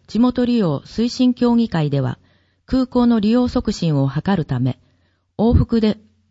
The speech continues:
福岡便を利用する人に助成金を交付します。対象搭乗期間、三月二十九日から六月三十日。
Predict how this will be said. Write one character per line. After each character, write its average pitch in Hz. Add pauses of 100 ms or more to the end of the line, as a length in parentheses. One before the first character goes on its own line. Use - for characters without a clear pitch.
福 -
岡 233
便 226
を 214
利 214
用 202
す 151
る 151
人 160
に 135
助 -
成 269
金 247
を 226
交 220
付 -
し -
ま 165
す。 - (1400)
対 233
象 226
搭 226
乗 220
期 208
間、 131 (760)
三 254
月 180
二 214
十 175
九 -
日 202
か 131
ら 131 (140)
六 190
月 233
三 196
十 208
日。 -